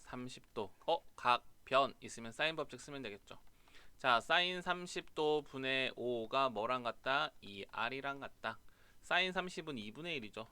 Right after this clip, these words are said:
그럼 이 분의 일 분의 일 분의 오가 되니까 얘는 계산하면 십이고 얘가 이 알이다. 그래서 R은 오, 반지름이 오야. 원넓이는 파이 알 제곱이다, 그치? 그래서 얼마? 이십오 파이다. 정답 이 번.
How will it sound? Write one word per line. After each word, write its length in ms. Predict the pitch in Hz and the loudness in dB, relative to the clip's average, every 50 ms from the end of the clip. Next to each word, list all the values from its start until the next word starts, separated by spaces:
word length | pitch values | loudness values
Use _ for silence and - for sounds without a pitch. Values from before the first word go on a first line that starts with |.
| - - | -14 -16
그럼 160 | - 120 113 | -12 -10 -8
이 160 | 104 107 113 | -6 -6 -6
분의 220 | 117 143 156 156 156 | -6 -4 -4 -2 -2
일 80 | 151 | -2
분의 420 | 139 135 135 147 160 175 175 - - - | -4 -6 -2 0 0 0 0 -2 -6 -6
일 200 | 160 170 175 170 | -4 -4 -4 -4
분의 280 | 170 175 175 175 165 - | -6 -8 -6 -6 -6 -6
오가 380 | - 101 107 107 - 127 127 123 | -6 -6 -6 -2 0 0 0 0
되니까 500 | 120 104 101 101 98 - 107 101 95 98 | 0 -4 -8 -8 -8 -6 -6 -6 -4 -4
얘는 240 | 107 117 127 127 | -4 -6 -6 -8
계산하면 500 | 120 - 120 107 - 131 135 131 127 127 | -10 -10 -12 -10 -8 -6 -4 -4 -6 -6
십이고 800 | 117 - - - 147 139 147 147 143 143 165 180 190 196 208 220 - - - | -10 -12 -10 -10 -8 -6 -6 -6 -6 -4 -2 0 0 0 -2 -4 -8 -16 -14
얘가 300 | - 95 92 - - 107 | -12 -12 -10 -8 -8 -8
이 180 | 92 110 110 120 | -6 -6 -4 -2
알이다. 460 | 135 143 131 107 98 110 113 110 - - - - - - - - - - - - | -2 -2 -4 -4 -4 -4 -4 -6 -8 -18 -20 -20 -20 -20 -20 -20 -20 -20 -20 -14
그래서 320 | - - 113 110 - 101 - | -8 -6 -4 -2 -2 -2 0
R은 460 | - 110 107 107 120 143 170 185 175 - - - | 2 2 2 2 2 0 -2 -2 -6 -10 -10 -6
오, 200 | - 143 139 - - - | -4 -2 -2 -4 -6 -10
반지름이 480 | - 127 127 143 170 180 185 185 180 156 | -6 -4 -2 0 0 2 2 2 2 2
오야. 420 | 131 127 131 135 143 160 170 - - | 2 4 4 6 6 4 4 0 -2
원넓이는 540 | - 110 127 143 147 147 143 131 123 107 95 - - | -6 -2 0 0 0 0 -2 -4 -4 -6 -8 -10 -10
파이 360 | - - 147 147 151 151 147 | -4 0 0 0 0 0 0
알 160 | 143 143 139 | 0 0 0
제곱이다, 480 | 135 - 123 107 113 113 110 107 113 107 | -2 -6 -8 -8 -8 -8 -8 -8 -8 -8
그치? 420 | 113 120 - - 170 175 190 202 214 - - - - _ _ _ | -8 -8 -10 -4 -2 0 0 -2 -2 -8 -20 -20 -20 _ _ _
그래서 220 | - 98 92 107 | -14 -8 -4 -4
얼마? 400 | 98 98 104 120 143 156 165 165 - _ | -2 -2 2 4 4 4 4 4 0 _
이십오 560 | - 107 104 - - 104 98 92 104 110 107 - | -10 -10 -10 -10 -8 -8 -8 -6 -4 -6 -6 -6
파이다. 580 | - - 143 147 147 135 110 104 120 123 120 120 | -6 -6 -4 -2 -2 -4 -4 -2 -2 -2 -2 -2
정답 400 | - - 98 101 123 139 143 - - - | -8 -12 -8 -4 -2 -2 -2 -4 -8 -16
이 260 | - 131 135 120 92 | -14 -12 -10 -10 -10
번. 400 | - - 123 143 143 117 98 90 | -6 -2 -2 0 0 -2 -4 -6